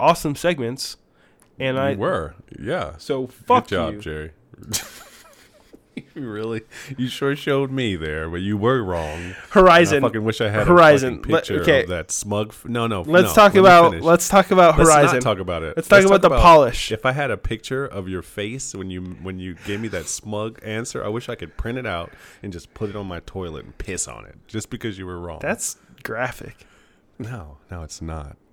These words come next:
Speaker 2: I wanna do other <laughs> things to it. I won't
Speaker 1: You're
Speaker 2: mention it.
Speaker 1: super,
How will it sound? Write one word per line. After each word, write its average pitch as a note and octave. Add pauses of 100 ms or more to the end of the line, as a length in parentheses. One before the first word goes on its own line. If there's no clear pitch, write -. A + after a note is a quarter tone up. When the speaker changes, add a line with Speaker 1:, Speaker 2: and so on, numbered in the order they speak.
(320)
Speaker 2:
I F2
wanna F#2+
do F2
other F2+
<laughs> -
things -
to - (180)
it. - (840)
I A#2+
won't A2
Speaker 1:
You're G2+
Speaker 2:
mention D#3+
it. D#3
Speaker 1:
super, F3+